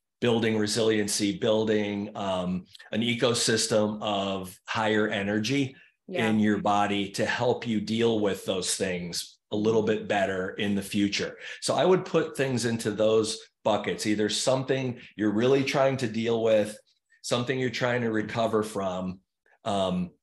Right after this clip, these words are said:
Speaker 1: or just something long-term to, to really shore up your resources from an energy standpoint,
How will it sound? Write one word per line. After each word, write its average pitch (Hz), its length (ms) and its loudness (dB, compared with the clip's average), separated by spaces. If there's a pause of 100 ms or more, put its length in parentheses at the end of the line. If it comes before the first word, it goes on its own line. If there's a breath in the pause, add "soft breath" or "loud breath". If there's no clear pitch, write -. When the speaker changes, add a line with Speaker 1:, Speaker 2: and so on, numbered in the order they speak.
(140)
Speaker 1:
or 107 580 2 (140)
just 110 220 -4
something 104 360 0
long-term 98 680 -2
to, - 340 -6
to 92 320 -4
really 104 260 2
shore 110 560 2
up 110 240 -4
your 95 140 -4
resources 90 800 -4 (260 loud breath)
from 107 160 0
an 101 80 0
energy 98 420 -2
standpoint, 82 720 -6